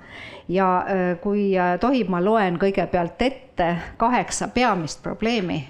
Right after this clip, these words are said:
mis on küsitluste põhjal Eesti vanemaealiste hulgas kõige tähtsamad. Esimene, vanuseline tõrjumine tööturul ja sellega seotud, äh,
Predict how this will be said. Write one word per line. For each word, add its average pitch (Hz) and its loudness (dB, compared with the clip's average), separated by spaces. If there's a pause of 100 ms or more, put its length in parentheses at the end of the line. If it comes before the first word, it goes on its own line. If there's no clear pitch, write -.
mis - -4
on 165 -4
küsitluste 202 -4
põhjal 180 -2
Eesti 185 -2 (140)
vanemaealiste 170 0
hulgas 180 -6 (500)
kõige 170 0
tähtsamad. - -6 (1200)
Esimene, 175 0 (420)
vanuseline 202 2
tõrjumine 170 0
tööturul 185 -2 (540)
ja 165 -2
sellega 175 -2
seotud, - -4
äh, 156 -4